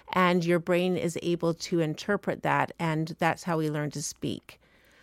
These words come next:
Reading with your top-down approach has an aspect of that. We need to hear literature again and again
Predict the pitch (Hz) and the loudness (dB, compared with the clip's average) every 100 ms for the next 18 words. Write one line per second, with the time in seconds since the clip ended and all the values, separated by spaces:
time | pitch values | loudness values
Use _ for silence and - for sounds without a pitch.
0 | - 196 185 233 269 226 185 180 175 - | -10 -4 2 2 4 4 2 0 -2 -2
1 | 190 - 165 190 170 - 180 208 208 - | -2 0 -2 2 2 4 4 4 2 2
2 | 139 131 - - - _ _ - 185 170 | 2 2 -2 -10 -12 _ _ -2 0 2
3 | 143 170 220 - - - 143 131 131 156 | 2 4 2 0 -4 -4 -2 0 0 2
4 | 160 160 175 165 160 156 156 160 - - | 0 0 -2 0 0 0 0 0 -2 -2
5 | 156 151 151 147 147 151 139 143 | -2 0 -2 -2 -4 -2 -2 -2